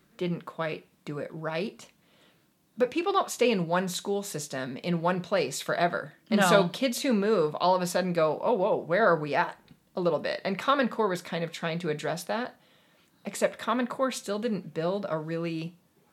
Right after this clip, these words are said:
Speaker 1: organized building way of learning.
Speaker 2: Well, it's impossible in America because <laughs> every single state is its own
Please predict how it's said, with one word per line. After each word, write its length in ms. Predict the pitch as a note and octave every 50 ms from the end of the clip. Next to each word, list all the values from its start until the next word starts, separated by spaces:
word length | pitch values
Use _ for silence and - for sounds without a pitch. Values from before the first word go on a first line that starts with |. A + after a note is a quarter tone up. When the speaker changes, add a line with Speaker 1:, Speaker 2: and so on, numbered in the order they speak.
| _ _ _ _
Speaker 1:
organized 640 | - F#3+ F3+ F3+ F#3 F3 D#3 D3+ D3+ - - D#3 -
building 640 | - E3+ E3 E3+ E3+ E3+ D#3 D3+ D3 D3 D3+ D3+ - _ _ _ -
way 180 | E3+ E3 D#3
of 100 | C#3+ D3+
learning. 380 | D3 D3+ E3 F3 - - - - -
Speaker 2:
Well, 360 | E3+ B2+ - F#3+ F3 E3+ - - - - -
it's 200 | A3 B3 A#3+ -
impossible 640 | G3+ F#3 D#3 - E3 D#3 D3+ - F3 D3 D#3 D3 C#3+
in 80 | C#3+
America 480 | C#3 C3+ - - - D3+ - - - - - - - - -
because 1040 | G#3 B3 A3+ - - - - - F#3 F3 - A#3 - - C#4+ B3+ - - E4 - - - - -
<laughs> 180 | - - - -
every 320 | - A3+ G#3+ G3+ A#3 A#3+
single 320 | A#3 A#3 B3 A#3 A3 G#3+ G3+
state 340 | G#3 - - E3 D#3 E3+ -
is 140 | G3+ F3+ F3
its 180 | F3 F3 - - -
own 340 | E3 E3+ F3 E3+ E3+ F3